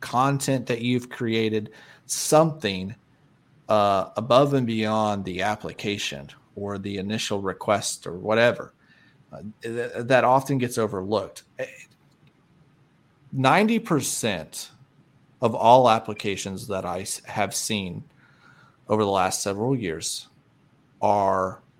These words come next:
almost identical. They, they almost all state the same thing in a,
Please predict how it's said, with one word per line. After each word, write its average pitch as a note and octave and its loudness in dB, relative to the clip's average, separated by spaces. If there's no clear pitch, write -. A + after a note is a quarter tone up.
almost B2+ 2
identical. F#2+ -8
They, A2 -2
they A2+ -2
almost B2+ 2
all B2+ 4
state - -2
the G2 -8
same D3+ -2
thing G2+ -4
in A2+ -2
a, G2 -6